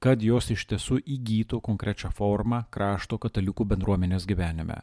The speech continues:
Pasak Ispanijos vyskupų konferencijos nepilnamečio apsaugos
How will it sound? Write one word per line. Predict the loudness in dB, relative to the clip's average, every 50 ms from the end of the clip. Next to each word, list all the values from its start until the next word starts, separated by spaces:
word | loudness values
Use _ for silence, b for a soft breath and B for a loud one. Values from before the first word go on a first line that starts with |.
| -14 _ _ b b b b b b b b b b b b b b b b b b b b b b b _ _ _ _ _ _ _
Pasak | 4 4 4 6 6 6 4 4 0 -8 -8 -10 -18 -20 _ _ _
Ispanijos | 0 0 2 2 2 4 6 6 8 8 6 6 4 2
vyskupų | 0 0 -2 -2 0 0 0 2
konferencijos | 2 0 2 4 4 6 4 4 4 4 4 4 4 4
nepilnamečio | 4 4 4 4 4 4 4 6 6 6 6 6 6 4 2 2
apsaugos | 2 2 0 0 2 4 4 4 4 4 0 -2